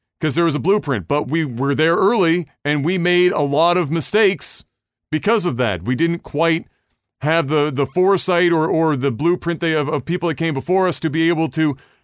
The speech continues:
navigate those waters. And so, um, the, you know, other than that, it was just, it's all a positive experience, right? I mean, you, you can't, I mean, it, it, it basically allowed both of us to be self-employed for a decade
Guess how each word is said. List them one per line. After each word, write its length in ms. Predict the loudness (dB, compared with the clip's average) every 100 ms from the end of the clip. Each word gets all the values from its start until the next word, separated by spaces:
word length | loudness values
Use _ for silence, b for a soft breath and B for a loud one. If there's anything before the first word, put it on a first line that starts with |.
| b -2
navigate 720 | 0 0 0 0 2 0 0
those 240 | -2 0
waters. 500 | -2 0 0 -2 -2
And 140 | -4
so, 460 | -2 0 2 0 -2 b b _ -4
um, 520 | 0 2 2 2 -2 -4
the, 960 | -12 -10 -8 -8 -8 -10 -10 -14 -6
you 80 | -2
know, 140 | -2 2
other 340 | 2 4 4
than 200 | 2 0
that, 340 | 2 2 2
it 100 | 2
was 140 | 0 0
just, 160 | -2
it's 100 | 0
all 220 | 2 2 2
a 60 |
positive 500 | 2 2 2 0 -4
experience, 580 | -4 -2 0 0 -2 0
right? 240 | 0 0
I 40 | 0
mean, 220 | 0 -2
you, 100 | -4
you 140 | -6
can't, 360 | -4 -2 -2 -6 b b b b -4
I 60 | 0
mean, 160 | 2
it, 220 | 2 0 0
it, 260 | 0 -2 _ -2
it 480 | 0 -2 -6 -6
basically 520 | 0 2 0 -2 2 2
allowed 400 | 2 2 0 0
both 240 | 0 0
of 120 | 0
us 180 | 0 -2
to 100 | -4
be 360 | -2 0 0 -2 b b
self-employed 880 | -4 2 2 0 -4 0 0 2 0
for 140 | 0 -2
a 80 |
decade 640 | 0 -2 0 0 0 -2